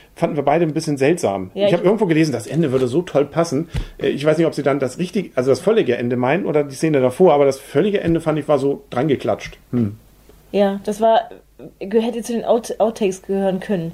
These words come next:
Speaker 1: Vielleicht waren's die, wir haben's nur noch nicht mitgekriegt. Ging nahtlos ineinander über.
Speaker 2: Ja, also das fand
Speaker 1: Das
Speaker 2: ich
Speaker 1: hätte auch bei der, ja.
Speaker 2: Was,
Speaker 1: Ja.
Speaker 2: ich kann mir die Message der, des Schlusses vorstellen, aber ich fand den, pff, für mich passt er überhaupt nicht und für mich gibt der auch dicke, dicke Abzüge.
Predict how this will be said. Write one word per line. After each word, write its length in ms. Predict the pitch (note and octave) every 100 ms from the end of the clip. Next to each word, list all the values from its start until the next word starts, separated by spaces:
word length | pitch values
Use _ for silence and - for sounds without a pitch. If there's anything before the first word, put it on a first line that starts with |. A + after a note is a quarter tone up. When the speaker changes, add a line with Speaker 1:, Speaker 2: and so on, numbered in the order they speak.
| -
Speaker 1:
Vielleicht 240 | - A2+
waren's 240 | A#2 D3 -
die, 180 | G#2+ G2
wir 80 |
haben's 140 | A2 A2+
nur 100 | A#2+
noch 60 |
nicht 120 | A#2 A#2+
mitgekriegt. 540 | E3+ A2+ A2+ G2 -
Ging 200 | B2 C3
nahtlos 440 | B2+ D#3 D#3 C#3+
ineinander 240 | C3+ B2+ B2+
über. 340 | B2+ G2+ F#2+ -
Speaker 2:
Ja, 200 | F#3 F3
also 200 | E3 G#3
das 160 | A3+ A3+
fand 200 | A#3+ A3+
Speaker 1:
Das 120 | -
Speaker 2:
ich 60 | -
Speaker 1:
hätte 120 | D3
auch 60 | B2
bei 80 | B2
der, 240 | A#2+ B2 - - -
ja. 220 | A#2 G2 - _ _
Speaker 2:
Was, 60 | A3
Speaker 1:
Ja. 220 | B2+ B2
Speaker 2:
ich 180 | - A#3+
kann 160 | B3+ C#4
mir 100 | D4
die 80 | B3+
Message 400 | B3+ C4+ C#4+ -
der, 180 | B3+ B3
des 240 | A#3+ A#3
Schlusses 360 | - C4 B3 -
vorstellen, 580 | G#3+ B3+ C4 A#3 A3+
aber 220 | F3+ G3+ F3
ich 100 | -
fand 260 | A3 A3
den, 300 | A3 G#3 G3+ -
pff, 360 | - - - - - -
für 60 |
mich 160 | C#4+ C#4+
passt 240 | B3 A#3+
er 60 | F#3
überhaupt 220 | G3 A#3 A#3+
nicht 160 | A#3+
und 100 | G3+
für 80 | A3+
mich 140 | A#3
gibt 220 | A3+ A#3+ A3+
der 160 | G3+
auch 80 | G#3+
dicke, 260 | - A3+ G3
dicke 240 | G#3 -
Abzüge. 360 | - - E3+